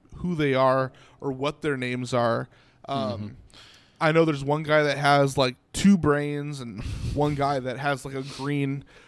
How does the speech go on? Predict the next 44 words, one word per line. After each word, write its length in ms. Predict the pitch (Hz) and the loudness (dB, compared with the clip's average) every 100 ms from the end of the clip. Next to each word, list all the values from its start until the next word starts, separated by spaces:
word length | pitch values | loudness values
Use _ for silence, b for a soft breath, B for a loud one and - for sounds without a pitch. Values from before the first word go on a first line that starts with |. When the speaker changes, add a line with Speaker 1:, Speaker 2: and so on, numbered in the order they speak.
| b - | b -4
Speaker 1:
weird 360 | 139 143 143 | 0 2 0
face, 480 | - 139 131 135 - | -2 0 2 0 -4
and 180 | 123 127 | -8 -2
they 80 | 131 | 2
all 280 | 135 160 170 | 8 8 8
Speaker 2:
Yeah. 40 | |
Speaker 1:
die 220 | 165 151 | 6 4
fighting 400 | 143 151 143 139 | 2 0 2 0
Senator 380 | 135 147 131 123 | -4 -6 -6 -6
Palpatine, 600 | - 120 120 123 - - | -6 -6 -8 -8 -6 -4
but 80 | 123 | -4
I 80 | 120 | -6
don't 220 | 123 139 | 0 0
Speaker 2:
It's 60 | - | 4
Speaker 1:
know 80 | 127 | 4
Speaker 2:
all 200 | 127 117 | 4 4
Speaker 1:
who 80 | |
they 100 | 117 | 0
are. 40 | 98 | -2
Speaker 2:
very 260 | 113 117 113 | 0 0 0
mysterious, 760 | 110 - - 95 90 90 92 - | -2 -6 -4 -2 -2 -4 -6 -8
but 120 | - | -8
yeah, 160 | 82 71 | -6 -6
I 100 | 80 | -8
have 160 | 101 | -12
no 180 | 90 87 | -10 -8
Speaker 1:
Yeah. 100 | 87 | -6
Speaker 2:
idea 220 | 87 90 | -6 -6
what 200 | 87 85 | -4 -6
they 200 | - - | -6 -6
do. 260 | 85 76 - | -6 -6 -8
Speaker 1:
<laughs> 40 | - | -8
Speaker 2:
Yeah. 200 | 98 92 b b b b b | -8 -8 b b b b b
Well, 220 | 175 185 160 | 0 2 2
and 140 | 185 | -4
it 80 | 190 | -4
sets 260 | - 196 170 | -2 -2 -4
a 40 | |
dangerous 420 | 131 139 139 127 | -2 -2 0 -2
precedent 460 | - 143 127 113 98 | -2 -4 -4 -4 -4
where 120 | 101 | -4
it's 120 | 104 - | -4 -4
like, 220 | 101 - | -6 -6
could 480 | - 139 156 151 | -4 0 0 -2